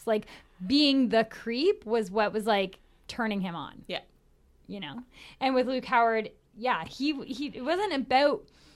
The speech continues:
Speaker 1: getting to know the women. Like, he wasn't genuinely interested in them. It was a conquest to post online to tell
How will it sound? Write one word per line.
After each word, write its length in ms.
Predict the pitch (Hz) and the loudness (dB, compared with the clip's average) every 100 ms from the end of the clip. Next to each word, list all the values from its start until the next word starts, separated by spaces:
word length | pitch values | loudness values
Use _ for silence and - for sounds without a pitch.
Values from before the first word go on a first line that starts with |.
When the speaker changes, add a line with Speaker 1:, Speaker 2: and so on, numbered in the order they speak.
| _ - 190 | _ -10 -2
Speaker 1:
getting 240 | 285 277 | 0 2
to 140 | 254 | 0
know 320 | 247 247 277 269 | 2 4 4 2
the 100 | 233 | 2
women. 340 | 226 285 220 | 2 2 0
Like, 140 | 202 | -2
he 100 | - | -2
wasn't 360 | 247 269 285 220 | 0 0 0 -2
genuinely 460 | 233 240 247 226 220 | -2 -2 -2 -2 -2
interested 480 | - 285 - 247 220 | -4 -4 -4 -4 -2
in 100 | 214 | 0
them. 180 | 208 | -2
It 200 | 214 233 | 0 0
was 180 | 220 214 - | 2 0 -4
a 60 | - | -12
conquest 1000 | - 277 320 349 240 202 214 - - - | -4 0 0 2 2 2 0 -8 -18 -16
to 100 | - | -14
post 400 | - - 269 - | -6 -2 -2 0
online 520 | 262 240 254 254 240 226 | 0 2 2 2 0 -2
to 220 | 240 220 | -6 -8
tell 420 | - 254 247 | -6 -2 0